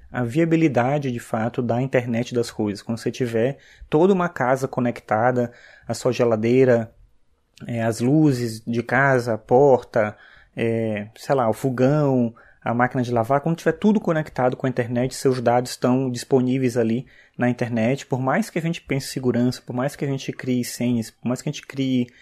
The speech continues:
é, acesso em duas etapas, sei lá, um monte de coisa, um monte de barreiras pra evitar esse tipo de problema, é sempre possível, eu imagino, encontrar alguma forma de utilizar, de raptar, de capturar esses dados e usar isso contra você.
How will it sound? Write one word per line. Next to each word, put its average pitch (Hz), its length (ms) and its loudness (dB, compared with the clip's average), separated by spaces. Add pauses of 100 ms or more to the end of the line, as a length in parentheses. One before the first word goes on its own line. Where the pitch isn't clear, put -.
(340)
é, 113 560 -4
acesso 131 560 0
em 127 40 0
duas 120 280 2
etapas, 120 460 -2
sei 220 120 0
lá, 160 80 -2
um 120 80 -6
monte 175 160 2
de 175 80 -2
coisa, 131 320 2
um 123 60 -2
monte 151 100 -2
de 156 60 -2
barreiras 127 580 0
pra 117 220 0
evitar 110 480 -2 (600)
esse 127 280 -2
tipo 127 200 -6
de 123 60 -2
problema, 120 680 2
é 131 100 0
sempre 185 380 -2
possível, 131 460 0
eu 120 60 4
imagino, 117 360 0
encontrar 135 580 -2 (260)
alguma 131 380 2
forma 127 480 0
de 123 320 -4
utilizar, 135 720 0
de 127 100 -2
raptar, 120 540 -4
de 120 80 -6
capturar 135 540 0
esses 147 240 -6
dados 123 320 2
e 139 60 -4
usar 135 280 0
isso - 160 -6
contra 139 260 -2
você. 123 400 -4